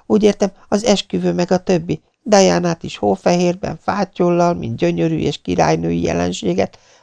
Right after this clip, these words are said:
magamat meg, mint nyoszójó lányként szép ruhában, aminek puffos az ujja, miközben megtört szívem kényszeredett mosoly mögé rejtem.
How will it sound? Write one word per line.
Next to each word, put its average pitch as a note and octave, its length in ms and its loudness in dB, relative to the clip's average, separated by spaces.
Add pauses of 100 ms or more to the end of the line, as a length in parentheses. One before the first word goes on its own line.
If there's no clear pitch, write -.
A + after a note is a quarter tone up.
magamat A3+ 520 0
meg, F#3 200 2
mint E3 240 -4
nyoszójó E3 500 0
lányként D3 480 -2
szép - 320 -2
ruhában, D#3+ 480 -2 (320)
aminek G#3 460 0
puffos - 440 -2
az E3+ 160 -2
ujja, E3+ 320 2 (220)
miközben G3 480 2
megtört F#3+ 480 0
szívem D#3 320 -2
kényszeredett E3 760 -2
mosoly D3+ 340 -2
mögé C3+ 320 -2
rejtem. B2 420 -2